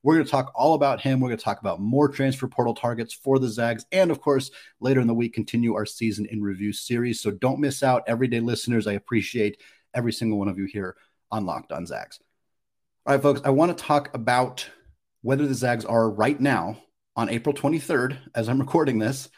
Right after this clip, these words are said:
before the N B A draft deadline, before the transfer portal window has closed, before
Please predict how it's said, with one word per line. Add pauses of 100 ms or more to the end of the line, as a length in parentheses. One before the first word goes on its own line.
(200)
before
the
N
B
A
draft
deadline,
before
the
transfer
portal
window
has
closed, (300)
before